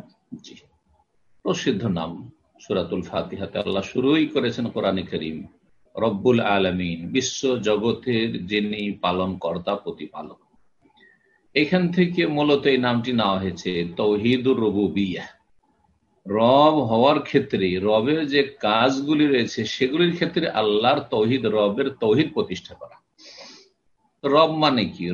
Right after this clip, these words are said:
রব, রাব্বা ইউরাব্বি তারবিয়াতান, মানে হচ্ছে প্রতিপালন করা, লালন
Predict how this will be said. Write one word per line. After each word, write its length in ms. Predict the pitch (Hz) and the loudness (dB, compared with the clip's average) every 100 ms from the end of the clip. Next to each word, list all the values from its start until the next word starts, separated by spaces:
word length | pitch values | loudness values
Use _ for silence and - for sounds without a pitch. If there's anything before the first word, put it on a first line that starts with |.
| 104 | 2
রব, 200 | 135 151 - 277 - _ _ _ _ - | 2 2 -4 -12 -14 _ _ _ _ -2
রাব্বা 380 | 123 123 117 139 135 | 0 2 2 2 4
ইউরাব্বি 520 | 120 123 104 107 123 - - | 2 2 0 0 0 -2 0
তারবিয়াতান, 840 | 110 98 117 151 135 104 - 104 98 92 101 - _ _ _ - | 0 2 4 6 6 4 2 0 0 -4 -8 -16 _ _ _ -4
মানে 200 | 127 139 | 0 2
হচ্ছে 200 | 147 143 139 120 | 2 2 0 2
প্রতিপালন 600 | 127 127 117 104 101 98 - | 2 2 2 2 2 0 -2
করা, 200 | 78 76 - - _ _ _ _ _ _ _ _ _ _ _ _ _ | -8 -8 -14 -20 _ _ _ _ _ _ _ _ _ _ _ _ _
লালন 400 | 98 110 120 131 | -2 2 4 4